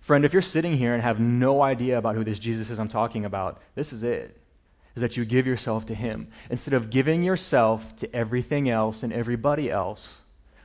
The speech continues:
you're giving yourself to him.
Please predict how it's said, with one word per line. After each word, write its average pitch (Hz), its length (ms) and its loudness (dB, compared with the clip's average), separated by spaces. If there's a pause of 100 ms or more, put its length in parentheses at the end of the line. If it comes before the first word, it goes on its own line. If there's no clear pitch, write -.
you're 127 100 0
giving 117 300 2
yourself 110 600 -4
to 104 380 -8 (460)
him. 107 360 -8